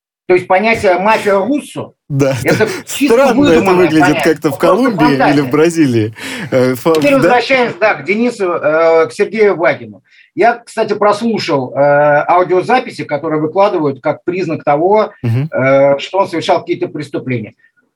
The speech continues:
Speaker 1: Ну, он перечислял, как кому-то, да, какие-то деньги приходили каким-то лицам. Они их снимали. Простите, все знают, какая сейчас ситуация с россиянами, да? Вот у меня есть люди, которые сейчас находятся за границей, у которых заблокированы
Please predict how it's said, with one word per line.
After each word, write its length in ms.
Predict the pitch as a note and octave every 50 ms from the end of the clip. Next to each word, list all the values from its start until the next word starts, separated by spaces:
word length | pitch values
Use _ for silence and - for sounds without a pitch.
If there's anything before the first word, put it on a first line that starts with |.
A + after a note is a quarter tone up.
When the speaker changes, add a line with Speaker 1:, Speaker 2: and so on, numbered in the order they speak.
| _ _ A2
Speaker 1:
Ну, 220 | A2 C3+ F#3 A3
он 140 | B3 A#3+ A#3
перечислял, 600 | G#3+ G#3 G3 - - F#3+ - E3 F3+ G3+ A3 A3
как 180 | G#3+ F3 A#2+ -
кому-то, 500 | D#3+ D#3+ F3 F#3 E3+ - G3 F3 - - -
да, 360 | B2 D3+ E3+ F#3+ G3+ F#3+ -
какие-то 420 | - D#3 C#3+ - G3 G#3 - F3+ D#3+
деньги 320 | C3 C#3+ G3 G#3+ G3+ E3
приходили 540 | B2 B2+ D3+ C3 - D3 C#3 C3 F3 F#3 E3
каким-то 460 | E3+ D3+ C#3 C3 - F3 E3+ E3+ F3
лицам. 440 | D#3 C3 B2+ B2 B2 - A2+ G2 - - _ _ _ _ _
Они 320 | - C3+ D3+ F3 G#3 A#3+
их 60 | A#3 -
снимали. 520 | - G#3 G#3+ G3+ G3 E3+ C3 A2+ - - _ _ _
Простите, 680 | - E3 F3+ - - - - B3 - - - A#2 - - _
все 260 | - - - B3 C4
знают, 300 | G3+ A#3 A#3+ A#3+ A#3+ A#3
какая 300 | - G#3+ - - A3+ A3
сейчас 440 | A3 - - - - G3+ G#3+ G#3 -
ситуация 540 | - F3 D#3 - F3+ F#3 G3 G#3 G#3 - F#3+
с 60 | - -
россиянами, 640 | F3 D#3 - F#3+ G3 F#3 D#3+ B2+ A2+ G#2+ G#2+ G#2+ A2
да? 260 | B2+ E3+ A3+ B3+ - - _ _ _ _ -
Вот 160 | - F3+ G#3
у 40 | G#3+
меня 140 | A#3+ C4
есть 200 | A#3+ G#3+ G#3 -
люди, 200 | A#3+ C4+ - A#3
которые 280 | - C#3 - G3 F#3+ F3+
сейчас 160 | - G#3 F#3
находятся 380 | - F3 - G3+ G3+ - E3+ D#3+
за 100 | D#3 F3+
границей, 520 | F3 G3 G3 G#3+ G#3 D#3 - - G#2+ - _ _ _
у 60 | - B2
которых 300 | F#3 F#3 G#3 A#3 A3 -
заблокированы 800 | D#3 G3+ F3+ F#3 G3 G3 G3 A3+ B3 A#3 G#3+ F#3+ F3 E3 E3+